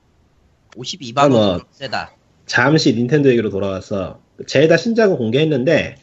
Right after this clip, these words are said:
Speaker 2: 이게 보고 있으면은, 보고 있으면 드는 생각이 그 닌텐도도 최근 변화하는 게임에 맞추려고 참 노력을 많이 하더라고요. 근데 이번 건 아닌 것 같아.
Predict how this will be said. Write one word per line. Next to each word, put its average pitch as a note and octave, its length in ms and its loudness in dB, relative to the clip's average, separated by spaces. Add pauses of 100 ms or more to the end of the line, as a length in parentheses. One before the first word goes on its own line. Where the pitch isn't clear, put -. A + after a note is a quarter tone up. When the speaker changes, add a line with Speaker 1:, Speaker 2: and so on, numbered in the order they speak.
(1500)
Speaker 2:
이게 C3+ 280 0 (480)
보고 C#3+ 220 2
있으면은, C3 640 0 (120)
보고 B2 220 2
있으면 C#3 260 0
드는 A#2 200 -2
생각이 C3+ 580 2
그 G#2+ 160 -2
닌텐도도 C3+ 1000 2 (1300)
최근 A#3 340 2
변화하는 C#3+ 560 2
게임에 E3+ 320 0
맞추려고 B2 580 -2
참 - 220 -4
노력을 A#2+ 300 0
많이 G2 180 -4
하더라고요. G2 440 -4
근데 G#2+ 460 0 (680)
이번 C3 260 2
건 C3+ 140 2
아닌 F#2+ 200 -2
것 F2 60 -6
같아. F2 280 -12